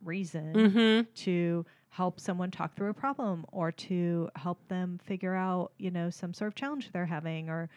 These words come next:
Speaker 1: to capture a process or whatever. I mean, we just literally, it's just sort of baked into how we run our business now.
Speaker 2: Mm-hmm.
Speaker 1: And, um, when someone new starts, it's just, "Here's how we run our business." They never know any different.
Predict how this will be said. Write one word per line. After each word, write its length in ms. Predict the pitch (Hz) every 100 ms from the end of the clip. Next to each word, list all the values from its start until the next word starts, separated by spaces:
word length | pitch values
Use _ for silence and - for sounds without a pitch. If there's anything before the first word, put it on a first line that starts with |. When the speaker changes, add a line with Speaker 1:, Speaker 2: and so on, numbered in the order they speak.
| - - -
Speaker 1:
to 100 | -
capture 380 | - 147 - 220
a 40 |
process 600 | 240 330 311 233 190 175
or 100 | 202 202
whatever. 520 | 240 240 262 214 170
I 120 | 196
mean, 180 | 202 202
we 120 | 196
just 320 | 196 202 - 202
literally, 640 | 202 220 220 202 185 185 -
it's 200 | 190 -
just 280 | 220 214 -
sort 220 | 214 202
of 200 | 185 170 - _ 175 165
baked 320 | - 185 - -
into 340 | 180 185 - 175
how 180 | 165
we 140 | 165 170
run 200 | 170 170
our 120 | 160
business 500 | 160 165 - 226 - 226
now. 280 | 226 247 202
Speaker 2:
Mm-hmm. 180 | 196 214
Speaker 1:
And, 340 | 202 202 - -
um, 420 | 180 175 165 170 _
when 180 | 190 190
someone 360 | 180 190 180 175
new 140 | 170
starts, 520 | - - 226 - - -
it's 200 | 165 -
just, 360 | 180 170 - - - - _ _
"Here's 280 | - 190 180
how 120 | 196
we 140 | 180 185
run 200 | 180 175
our 100 | 165
business." 440 | 170 170 247 247
They 160 | 233 233
never 340 | 220 202 190 -
know 220 | 196 190
any 200 | 180 170
different. 560 | 160 208 - 151 185